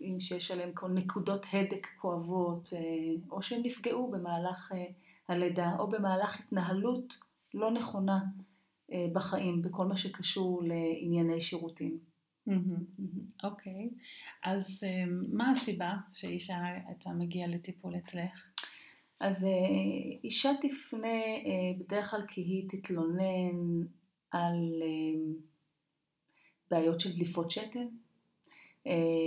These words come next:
Speaker 1: יש כמה סוגי דליפות שתן. אה, דליפה אחת שאתם בטח כולם מכירים, זה הדליפות שהן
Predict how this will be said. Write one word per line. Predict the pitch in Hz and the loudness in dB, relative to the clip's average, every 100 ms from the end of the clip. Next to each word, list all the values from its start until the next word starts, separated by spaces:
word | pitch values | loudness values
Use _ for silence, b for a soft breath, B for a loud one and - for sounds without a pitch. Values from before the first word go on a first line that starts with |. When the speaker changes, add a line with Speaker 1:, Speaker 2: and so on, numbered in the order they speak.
| 160 | 2
Speaker 1:
יש | 147 214 - | 0 -2 -2
כמה | 180 185 | 0 -2
סוגי | - 190 | -4 -2
דליפות | 180 185 180 180 180 | -2 -2 -2 -4 -2
שתן. | 180 185 208 196 | -4 -4 -4 -2
אה, | 175 170 | -2 -4
דליפה | 170 175 185 | -4 0 0
אחת | 180 180 180 | 2 0 0
שאתם | 175 170 175 170 170 175 | -4 -4 -2 0 0 -2
בטח | 180 180 - | -6 -8 -10
כולם | - 165 165 | -4 -2 -2
מכירים, | 170 175 196 | -2 -4 -2
זה | 190 | -2
הדליפות | 170 170 - 165 | -4 -6 -4 -6
שהן | 165 175 | -4 -4